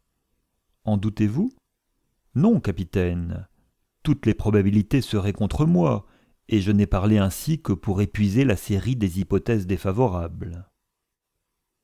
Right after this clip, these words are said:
Et qui donc aurait rédigé ces diverses notices, si ce n'était mon ancien professeur ? » fit remarquer le capitaine Servadac. « Peut-être quelque autre astronome,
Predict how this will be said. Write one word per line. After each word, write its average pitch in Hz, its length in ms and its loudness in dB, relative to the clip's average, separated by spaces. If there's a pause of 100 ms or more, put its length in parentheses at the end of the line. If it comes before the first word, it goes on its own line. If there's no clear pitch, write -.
Et 101 520 0
qui 170 180 -4
donc 165 240 2
aurait 120 200 4
rédigé 113 440 2
ces 113 160 -2
diverses 107 480 2
notices, 117 720 0 (120)
si - 180 -10
ce - 160 -4
n'était 113 240 4
mon 110 160 4
ancien 107 300 2
professeur ? » 107 920 0 (300)
fit - 260 -8
remarquer 101 480 0
le 107 100 2
capitaine 95 480 -2
Servadac. « 90 960 -6 (1160)
Peut-être 110 500 0
quelque 101 300 -2
autre 107 200 2
astronome, 107 880 2